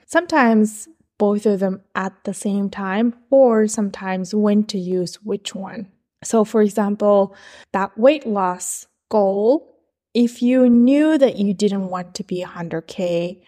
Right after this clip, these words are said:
or, or weigh a hundred kilograms, and if you knew what kind of pains that would cause you, maybe you have backache, or,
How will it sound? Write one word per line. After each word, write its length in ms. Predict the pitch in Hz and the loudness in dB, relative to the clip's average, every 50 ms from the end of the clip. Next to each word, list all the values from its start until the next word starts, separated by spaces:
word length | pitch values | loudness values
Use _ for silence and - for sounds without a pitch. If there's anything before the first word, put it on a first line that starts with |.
| _ _ _ - | _ _ _ -12
or, 320 | - - 196 196 185 180 | -4 0 0 2 2 2
or 280 | - 190 190 190 190 190 | 2 4 4 4 2 2
weigh 260 | 190 196 196 202 196 | 2 2 2 2 0
a 60 | 196 | 0
hundred 340 | - 214 190 175 180 180 180 | -2 -6 -4 -4 -4 -4 -4
kilograms, 640 | - 190 185 180 175 - 185 180 180 180 180 170 190 | -4 -4 -4 -4 -4 -4 -6 -6 -6 -6 -8 -6 -4
and 120 | 202 196 | -4 -4
if 180 | 190 196 - - | -4 -6 -2 2
you 120 | 208 208 | 2 4
knew 540 | 202 202 208 208 214 208 220 220 220 226 226 | 4 4 4 4 6 6 6 6 6 6 6
what 420 | 226 202 190 190 175 - _ - - | 4 4 4 2 0 0 _ -16 -16
kind 180 | - - 180 175 | -12 -10 -8 -10
of 220 | 170 _ _ _ | -10 _ _ _
pains 520 | - - 208 240 233 233 226 220 214 220 | -6 0 4 4 6 6 6 4 2 0
that 160 | - 160 - 180 | -4 -8 -6 -6
would 260 | 180 180 - - - _ _ | -8 -8 -8 -12 -20 _ _
cause 460 | - - - 190 190 190 180 - - | -16 -6 -2 0 0 0 -2 -2 -2
you, 380 | 190 190 190 190 190 190 190 - - - - - _ _ | 0 2 2 4 2 2 -2 -6 -16 -20 -20 -20 _ _
maybe 340 | - 196 196 202 202 196 202 | -2 0 2 2 2 4 4
you 260 | 202 196 190 190 190 | 4 4 4 2 0
have 400 | 180 180 190 185 180 175 - _ _ | 0 -2 -4 -4 -4 -4 -6 _ _
backache, 840 | 220 214 220 214 214 - 208 190 190 190 185 185 185 185 180 - - | 2 2 2 0 -2 0 2 2 4 4 4 2 2 0 -2 -4 -6
or, 540 | 170 170 175 175 170 175 175 175 220 220 | -4 -2 -2 0 0 0 -2 -2 -4 -8